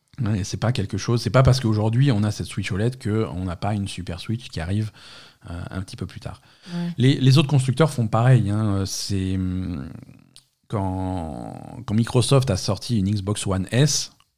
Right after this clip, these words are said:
Speaker 1: ça leur a pas empêché de sortir une, une Xbox One X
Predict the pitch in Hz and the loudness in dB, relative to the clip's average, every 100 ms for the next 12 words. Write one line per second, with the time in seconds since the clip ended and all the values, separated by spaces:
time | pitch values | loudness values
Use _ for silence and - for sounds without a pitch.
0 | _ _ - - - - 92 92 90 95 | _ _ -12 -10 -10 -8 -6 -4 -4 -2
1 | 117 127 127 104 90 135 135 123 107 95 | 2 4 4 2 -2 2 2 2 0 -2
2 | - 123 107 104 98 98 101 - 98 98 | -2 0 0 -2 -2 -2 -2 -4 -4 -2
3 | 104 104 104 - 98 95 123 131 131 | -2 -2 -4 -2 -4 -2 0 0 -4